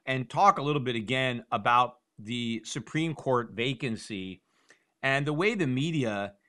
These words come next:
is covering, uh, the Republicans' attempts to fill that vacancy. And, um, President Trump is committed to appointing a nominee, and the Senate seems like they're willing to consider and potentially approve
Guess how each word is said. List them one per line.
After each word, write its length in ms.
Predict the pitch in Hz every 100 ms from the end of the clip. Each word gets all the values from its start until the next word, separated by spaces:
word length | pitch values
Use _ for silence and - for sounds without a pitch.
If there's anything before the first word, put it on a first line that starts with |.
| _ -
is 220 | 127 -
covering, 840 | - - 190 175 131 113 104 104 - _ _ _
uh, 240 | 117 113 110 -
the 320 | 127 127 127 131
Republicans' 1080 | 139 - 202 196 156 147 127 120 120 - - -
attempts 520 | - 156 151 139 -
to 100 | 139
fill 300 | - 135 113
that 320 | 117 123 120 _
vacancy. 640 | - 226 240 208 - 85 - _ _ _
And, 480 | - 131 135 135 127
um, 360 | 127 123 117 110 - _ _ _ _ _
President 500 | 175 175 165 151 127
Trump 400 | - 170 160 143 _ _ _
is 220 | 135 123
committed 440 | - 139 160 160 135
to 240 | - 135
appointing 840 | 117 - - 180 165 165 151 147 135 _ _ -
a 120 | 135
nominee, 840 | 135 139 139 131 131 131 131 127 - _ _ -
and 200 | 131 131
the 60 |
Senate 480 | 131 - 127 135 -
seems 320 | - 143 143
like 220 | 135 139
they're 120 | 147 127
willing 320 | 117 131 139
to 140 | -
consider 560 | 127 131 113 139 127 156
and 160 | 123 120
potentially 680 | 107 - 127 - 127 123 -
approve 800 | - - 220 269 156 135 131